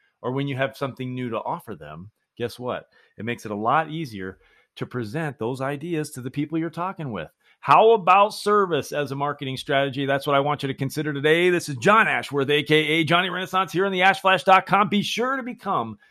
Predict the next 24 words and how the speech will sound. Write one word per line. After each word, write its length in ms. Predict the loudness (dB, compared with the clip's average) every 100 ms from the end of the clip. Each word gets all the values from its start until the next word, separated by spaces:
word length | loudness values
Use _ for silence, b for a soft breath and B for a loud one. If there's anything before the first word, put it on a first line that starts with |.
| b -2
a 100 | -2
subscriber. 760 | -2 -10 -2 2 2 2 0
I 80 | 0
would 180 | -2 -4
love 340 | 0 0 0
to 60 | -2
have 280 | 0 0
you 100 | 0
here, 380 | -2 -2 -2 -6 _
here 220 | -14 -8
at 80 | -6
the 60 | 0
podcast 580 | 0 0 -4 -4 -4 -6
desk 340 | -6 -6 -10
on 120 | -10
the 100 | -8
ash 180 | -10 -10
flash 200 | -10 -8
dot 220 | -8 -8
com. 300 | -8 -10 -8
John 240 | -4 -4 -6
Ashworth 420 | -12 -14 -16 -14
signing 380 | -10 -8 -8 -12
off 180 | -14